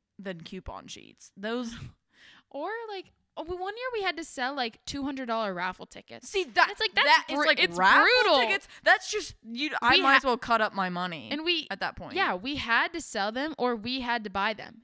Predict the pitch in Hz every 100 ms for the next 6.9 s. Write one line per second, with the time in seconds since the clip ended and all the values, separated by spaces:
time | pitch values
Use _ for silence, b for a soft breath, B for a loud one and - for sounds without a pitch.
0 | _ 247 247 285 269 - 254 277 330 285
1 | 311 - 254 294 240 214 202 233 - 220
2 | 214 294 277 165 175 208 269 - 277 277
3 | 262 220 254 220 302 180 202 - 233 240
4 | 220 240 226 202 190 - 262 269 269 254
5 | 262 - - 254 240 240 226 208 - 190
6 | - 254 175 180 b b - 240